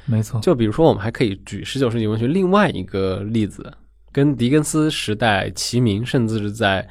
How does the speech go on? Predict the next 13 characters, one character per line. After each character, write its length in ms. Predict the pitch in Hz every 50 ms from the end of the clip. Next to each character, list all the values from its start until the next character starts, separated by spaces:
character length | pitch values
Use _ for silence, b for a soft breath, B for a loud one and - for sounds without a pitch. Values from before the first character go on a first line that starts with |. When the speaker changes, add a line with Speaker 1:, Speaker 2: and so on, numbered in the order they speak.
| b b b
Speaker 2:
在 160 | - 120 113
当 220 | 110 139 139 147 160
时 280 | 160 - - 104 98
的 200 | 98 98 95 95 92
图 280 | 92 - - - -
书 160 | 117 - - 156
出 160 | - - 190
版 180 | 160 101 -
市 140 | 107 - -
场 180 | - - - 95
上， 380 | 98 101 95 95 95 95 98 98
跟 140 | - 120 117
他 320 | 117 117 113 110 107 107